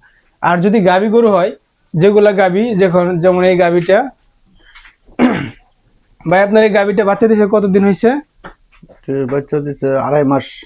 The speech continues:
Speaker 1: আড়াই মাস হইছে না? আচ্ছা,
Speaker 2: হুম।
Speaker 1: এটা সর্বোচ্চ, মানে, এটা কতটুকু পর্যন্ত দুধ দিছে আপনার গাভীটা?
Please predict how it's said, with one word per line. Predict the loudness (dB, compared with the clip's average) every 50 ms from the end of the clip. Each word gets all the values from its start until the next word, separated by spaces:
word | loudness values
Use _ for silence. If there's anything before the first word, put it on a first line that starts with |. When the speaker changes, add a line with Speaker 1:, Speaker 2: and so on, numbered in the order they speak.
| -20 -20 -20 -20 _ _ -4
Speaker 1:
আড়াই | -2 0 0 0
মাস | 0 -2 -2 -2
হইছে | -4 -2 -2 -2
না? | -2 -2
আচ্ছা, | -2 -2 -2 -2 -2 0 0 0 2
Speaker 2:
হুম। | 2
Speaker 1:
এটা | 0 0 2 4 4 2 2
সর্বোচ্চ, | 0 -2 0 0 2 2 2 0 0 -2 -2 -2 -2 -2 -2 -6 _ _ -20 -20 -20 _ _ _ _ _ -6
মানে, | -2 0 0 2
এটা | 2 2 0 2
কতটুকু | 2 0 2 2 0 0 2 2
পর্যন্ত | 0 2 2 2 4
দুধ | 4 2 2
দিছে | 2 0 2 2
আপনার | 0 0 2 2 2
গাভীটা? | 2 2 0 0 0 0 0 0 0